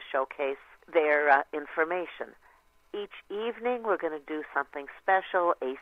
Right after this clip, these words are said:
C B evening programming. Uh, Friday night we're going to start out with the Showcase of the Performing Arts. Friends in Arts going to do their showcase. The music is going to be pre-recorded, but they'll have a live moderator introducing everything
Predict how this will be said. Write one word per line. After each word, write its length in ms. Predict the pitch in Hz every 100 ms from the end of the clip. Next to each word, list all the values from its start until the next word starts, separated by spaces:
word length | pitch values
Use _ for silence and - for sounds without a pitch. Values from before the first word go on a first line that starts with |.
| -
C 80 | 123
B 200 | 135 135
evening 360 | 156 139 135 127 -
programming. 880 | - 196 185 185 175 170 175 165 - - - - - 175
Uh, 200 | 156 156 - -
Friday 320 | 196 190 185
night 380 | 180 175 196 -
we're 120 | 151 147
going 260 | 156 143
to 100 | 143 -
start 280 | - 143 143
out 280 | 135 139 147 -
with 160 | 147 - -
the 160 | 135 -
Showcase 400 | 143 135 156 143 -
of 80 | 139
the 80 | 139
Performing 580 | - 143 - 139 139 127
Arts. 320 | 127 139 185 - -
Friends 220 | 110 113 123
in 80 |
Arts 240 | 110 113 -
going 200 | - 127 123
to 60 |
do 200 | - 139
their 160 | 123 117 -
showcase. 480 | 123 - 180 190 214 - - - - - _
The 220 | 135 120 - _ -
music 480 | 233 247 - 185 -
is 80 | 143
going 220 | 156 135 127
to 40 | 135
be 300 | 135 127 - _
pre-recorded, 960 | - 165 131 123 - 127 120 117 110 - -
but 200 | 139 123 -
they'll 160 | 131
have 240 | 139 165 143
a 80 | 151
live 320 | 117 131 -
moderator 580 | 170 170 160 160 156 160
introducing 680 | 151 151 147 147 - 143
everything 520 | 127 143 123 131 127